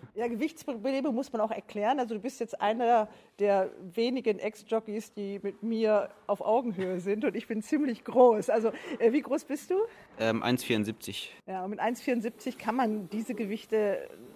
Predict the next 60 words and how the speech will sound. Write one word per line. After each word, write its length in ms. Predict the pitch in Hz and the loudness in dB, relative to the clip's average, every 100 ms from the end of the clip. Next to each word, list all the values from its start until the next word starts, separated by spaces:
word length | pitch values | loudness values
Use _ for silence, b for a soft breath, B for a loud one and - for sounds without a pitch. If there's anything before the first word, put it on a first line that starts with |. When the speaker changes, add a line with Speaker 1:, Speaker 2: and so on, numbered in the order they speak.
| 127 | -12
Speaker 1:
nicht, 580 | 185 196 - - - 190 | -8 -8 -10 -20 -14 -10
nicht 180 | 185 | -4
halten. 300 | 190 156 175 | -2 -4 -6
Also 260 | 160 180 185 | -6 -2 -2
die 160 | 202 214 | -2 2
wenigsten 320 | 254 214 202 | 2 2 -2
schaffen 360 | - 175 180 | 0 0 0
das. 200 | 180 175 - | -2 -4 -4
Speaker 2:
Auf 120 | - | 0
jeden 120 | 117 120 | 4 4
Fall 60 | |
nicht 160 | 110 104 | 4 2
dauerhaft, 460 | 95 98 101 - | 2 2 0 -4
ne? 60 | 117 | -4
Es 120 | 110 | -2
geht, 200 | - 127 | 2 2
Speaker 1:
Mhm. 40 | 110 | 2
Speaker 2:
es 60 | |
geht 180 | - 123 | 2 2
über 80 | 120 | 2
ein 80 | 113 | 0
paar 120 | 110 | 2
Jahre, 320 | 107 107 117 | 6 6 6
da 100 | 107 | 4
kann 160 | 101 110 | 0 0
man 120 | 107 | -2
sich 140 | 101 | -4
quälen, 420 | - 107 113 113 110 | -6 -2 2 2 0
und, 220 | 101 95 | -4 -4
ähm, 300 | 98 98 98 | -2 -2 -2
aber 180 | 98 98 | -2 -2
irgendwann 220 | 110 107 | 0 0
sagt 160 | 101 101 | -2 -4
der 80 | |
Körper, 320 | 98 107 101 101 | -6 -4 -4 -6
das, 360 | 95 98 - | -8 -10 -14
äh, 300 | 104 98 92 | -12 -8 -8
geht 220 | 92 95 92 | -6 -8 -8
nicht 140 | 98 | -10
mehr 200 | 95 92 | -8 -8
so. 280 | 92 92 95 | -8 -6 -6
Und, 180 | 90 - | -8 -14
äh, 40 | - - _ _ _ _ B B B B | -20 -20 _ _ _ _ B B B B
ja, 80 | 135 | 2
ich 140 | - 117 | 2 6
war 120 | 127 | 8
auch 60 | 123 | 8
nicht 160 | 127 | 6
so 100 | 131 | 4
der 100 | 113 | 4
beste 280 | 107 120 123 | 6 4 2
Jockey, 320 | 107 117 - | 0 0 0
aber 80 | 104 | -2
ich 120 | 101 | -2
bin 120 | - | -4
ein 60 | 104 | -2
besser 280 | 101 104 95 | -2 -2 -6
Trainer 300 | - 98 92 | -4 -6 -4
als 180 | 87 - | -8 -12
Jockey. 240 | 90 98 | -14 -16